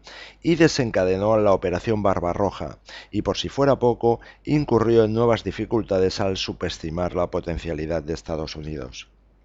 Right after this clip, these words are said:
La contraofensiva soviética se desplegó en diciembre de mil novecientos cuarenta y uno,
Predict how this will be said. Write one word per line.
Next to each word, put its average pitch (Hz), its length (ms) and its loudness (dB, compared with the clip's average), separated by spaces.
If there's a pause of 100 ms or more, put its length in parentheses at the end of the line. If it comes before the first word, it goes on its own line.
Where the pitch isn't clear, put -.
(720)
La 120 160 4
contraofensiva 127 840 2
soviética 131 540 2
se 117 200 -2
desplegó 101 440 0
en 131 120 0
diciembre 117 480 2
de 101 100 2
mil 104 160 -2
novecientos 98 460 -4
cuarenta 82 340 -4
y 98 80 2
uno, 85 320 -4